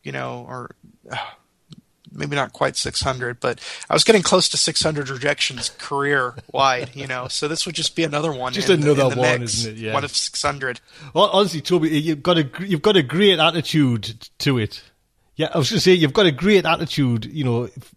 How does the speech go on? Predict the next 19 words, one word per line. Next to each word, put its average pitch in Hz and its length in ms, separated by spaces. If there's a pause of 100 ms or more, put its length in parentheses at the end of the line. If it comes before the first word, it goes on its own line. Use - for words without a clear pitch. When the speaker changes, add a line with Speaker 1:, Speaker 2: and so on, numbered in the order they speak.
Speaker 2:
for 143 260
it 113 140
as 107 140
well, 120 180
so 113 340 (120)
<laughs> - 100
brilliant. 135 260 (200)
And 190 100
I 262 80
first, 240 320
you 214 60
know, 190 100
I 202 220
kind 202 260
of 139 60
first 190 260
stumbled 202 320
on 139 140
you 117 140